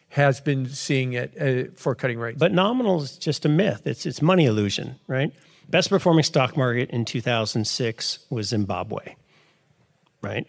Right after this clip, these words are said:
Speaker 1: One of the
Speaker 2: Because they
Speaker 1: best
Speaker 2: devalued
Speaker 1: ever. It was up, like, a
Speaker 2: currencies.
Speaker 1: million percent,
Speaker 2: Yeah,
Speaker 1: but
Speaker 2: and,
Speaker 1: then
Speaker 2: and
Speaker 1: you
Speaker 2: you
Speaker 1: had
Speaker 2: had starving
Speaker 1: two million
Speaker 2: billionaires, and I have a hundred trillion
Speaker 1: Right.
Speaker 2: Zimbabwe dollar bill that wouldn't buy a loaf of bread.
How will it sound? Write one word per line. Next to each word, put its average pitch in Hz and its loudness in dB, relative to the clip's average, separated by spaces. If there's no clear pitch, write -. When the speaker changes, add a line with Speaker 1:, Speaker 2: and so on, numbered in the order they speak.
Speaker 1:
One 208 -2
of - -4
the - 2
Speaker 2:
Because 170 2
they 180 4
Speaker 1:
best 202 4
Speaker 2:
devalued 185 4
Speaker 1:
ever. 139 4
It 131 2
was 151 0
up, 170 4
like, 180 4
a - 2
Speaker 2:
currencies. 143 -2
Speaker 1:
million 180 4
percent, 175 -2
Speaker 2:
Yeah, 123 4
Speaker 1:
but 147 2
Speaker 2:
and, 143 6
Speaker 1:
then 175 6
Speaker 2:
and 151 8
Speaker 1:
you 160 6
Speaker 2:
you 180 6
Speaker 1:
had 160 4
Speaker 2:
had 151 2
starving 156 4
Speaker 1:
two 214 8
million 202 8
Speaker 2:
billionaires, 135 6
and 131 6
I 131 4
have 127 2
a 123 6
hundred 131 2
trillion 127 4
Speaker 1:
Right. 151 2
Speaker 2:
Zimbabwe 123 4
dollar 113 4
bill 113 2
that 120 0
wouldn't 113 0
buy 113 2
a 110 2
loaf 107 0
of 117 -2
bread. 127 2